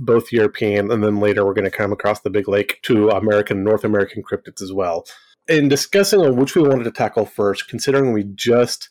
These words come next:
covered both harpies and sirens, it felt a really good and smooth transition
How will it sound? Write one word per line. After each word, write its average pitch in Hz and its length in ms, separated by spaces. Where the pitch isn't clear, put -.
covered 107 400
both 113 240
harpies 104 420
and 101 100
sirens, 92 680
it 131 260
felt 120 540
a 107 100
really 101 580
good 101 280
and 92 220
smooth 104 460
transition 95 800